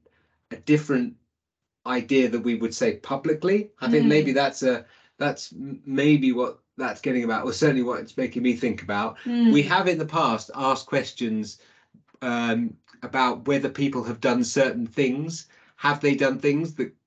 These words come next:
Speaker 1: are likely to be infringements?
Speaker 2: Yes.
Speaker 1: Have they, I mean, have we all,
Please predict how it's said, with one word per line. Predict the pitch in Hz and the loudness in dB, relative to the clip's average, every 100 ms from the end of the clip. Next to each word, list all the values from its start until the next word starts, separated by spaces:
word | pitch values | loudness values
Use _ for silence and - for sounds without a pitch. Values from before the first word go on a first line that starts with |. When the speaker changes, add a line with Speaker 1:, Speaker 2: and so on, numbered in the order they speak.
| _ _ _ _ | _ _ _ _
Speaker 1:
are | 120 | -6
likely | 120 135 135 127 | -2 0 0 -4
to | - | -2
be | 131 131 | -2 0
infringements? | 131 - 147 147 147 170 185 - | -2 0 0 0 -2 -4 -6 -10
Speaker 2:
Yes. | 185 185 170 - - | -6 -4 -6 -10 -4
Speaker 1:
Have | 135 127 | -2 0
they, | 135 135 131 - _ - | 2 4 2 -2 _ -2
I | |
mean, | 123 127 113 | 2 4 2
have | 135 135 | 0 2
we | 135 131 | 4 4
all, | 131 131 127 127 117 | 4 2 2 0 -4